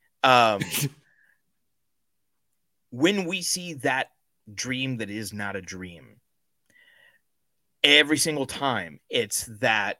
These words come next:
Speaker 1: sort of, like, vampiric looking character that's silhouetted in the doorway until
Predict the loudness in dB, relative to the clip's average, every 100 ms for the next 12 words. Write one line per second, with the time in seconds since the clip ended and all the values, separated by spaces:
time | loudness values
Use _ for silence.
0 | _ -10 -2 0 2 0 -4 -10 _ _
1 | _ _ -14 -12 -14 -18 -20 -20 -8 -4
2 | -2 -4 -10 -12 -8 -4 -4 -6 -8 -4
3 | -4 -4 -8 -10 -12 -14 -12 -4 -4 -4
4 | -10 -14 -14 -18 _ -20 _ -12 -8 -4
5 | -2 -2 -2 -4 -4 -6 -8 -12 -18 -14
6 | -8 -6 -6 -10 -16 -18 _ _ _ _
7 | _ _ _ -6 -6 -8 _ _ -6 0
8 | 0 0 -2 -6